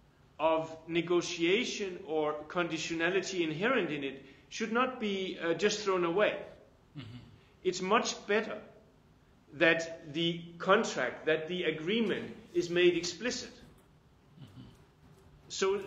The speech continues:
Speaker 1: so that the different parties, that they feel some commitment, that they are aware of, of, of what's involved.
Speaker 2: So, so, so,
Speaker 1: Um,
Speaker 2: so conditionality, uh, Finn, is about, uh, accountability in a way, but it has to be done in a,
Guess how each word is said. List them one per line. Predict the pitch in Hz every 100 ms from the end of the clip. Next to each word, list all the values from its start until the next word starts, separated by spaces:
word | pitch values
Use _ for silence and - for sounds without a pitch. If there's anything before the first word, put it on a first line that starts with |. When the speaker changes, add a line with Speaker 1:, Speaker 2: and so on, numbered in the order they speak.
| - 170
Speaker 1:
so | - 180
that | 185 - - - - - 151
the | 165
different | 190 202 170 -
parties, | 208 262 156 131 - - - - - -
that | 160
they | 185 202
feel | - - 214 190
some | 190 180
commitment, | 175 170 202 - 117 95 - - - - _ _ - _ -
that | 151
they | 156 185
are | 185 165
aware | 160 185 226 156
of, | 135 123 123
of, | 143 -
of | 156 143
what's | 160 160
involved. | 160 143 180 165 - 98 - - - - - - - - -
Speaker 2:
So, | - 190 -
so, | 156 156 160
so, | 147 151
Speaker 1:
Um, | 151 - -
Speaker 2:
so | - 170
conditionality, | 180 196 208 - 220 233 226 233 220 170
uh, | 151
Finn, | - 208
is | 175 143
about, | 151 160 175 170 -
uh, | 156 147
accountability | 151 156 151 165 151 147 143 214
in | 180
a |
way, | 147 180 190
but | 156
it | 143 151
has | 151
to | -
be | 147
done | 143 160 185 185
in | 151
a, | 143